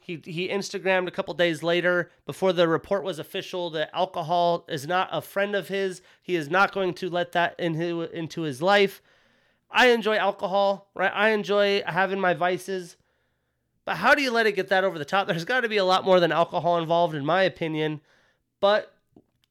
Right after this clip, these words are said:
where there's smoke, there's fire, right? Maybe one thing leads to another for Mister John. Please get your shit together. Please fight and win the U F C heavyweight title for us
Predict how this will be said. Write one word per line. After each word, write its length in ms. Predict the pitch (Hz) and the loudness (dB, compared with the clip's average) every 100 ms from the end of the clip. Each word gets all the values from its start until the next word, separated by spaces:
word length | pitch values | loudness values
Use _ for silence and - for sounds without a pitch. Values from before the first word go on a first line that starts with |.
| _ | _
where 160 | 170 165 | -4 -2
there's 180 | 165 - | -2 -4
smoke, 320 | 185 185 185 | 0 0 0
there's 180 | 175 - | -6 -4
fire, 380 | 175 170 175 | -2 2 2
right? 340 | 165 160 170 - | 2 0 -2 -4
Maybe 360 | 156 160 170 | -4 -2 -4
one 240 | 156 165 170 | -2 -2 -2
thing 260 | 175 165 | -4 -4
leads 220 | 160 160 - | -6 -8 -10
to 100 | 156 | -8
another 280 | 156 170 | -6 -6
for 140 | 170 170 | -8 -8
Mister 280 | 165 - 156 | -10 -12 -10
John. 400 | 156 160 156 156 _ _ _ _ _ | -6 -4 -6 -10 _ _ _ _ _
Please 260 | - 254 214 | -8 -6 -6
get 200 | 226 - | -8 -8
your 80 | 202 | -8
shit 240 | - 196 | -6 -6
together. 560 | 190 180 175 180 175 - _ _ | -4 -2 0 -2 -4 -8 _ _
Please 340 | - 226 240 208 | -4 -2 -2 -2
fight 340 | 185 208 208 | 2 4 4
and 140 | 175 180 | 2 -2
win 140 | 190 | 0
the 100 | 175 | -2
U 180 | 170 190 | -2 -2
F 120 | 165 | -4
C 140 | - | -6
heavyweight 520 | 180 170 170 180 180 151 | -6 -6 -6 -6 -6 -6
title 300 | 165 170 165 | -2 -2 -2
for 260 | - 165 | -4 -4
us 260 | 160 160 | -4 -6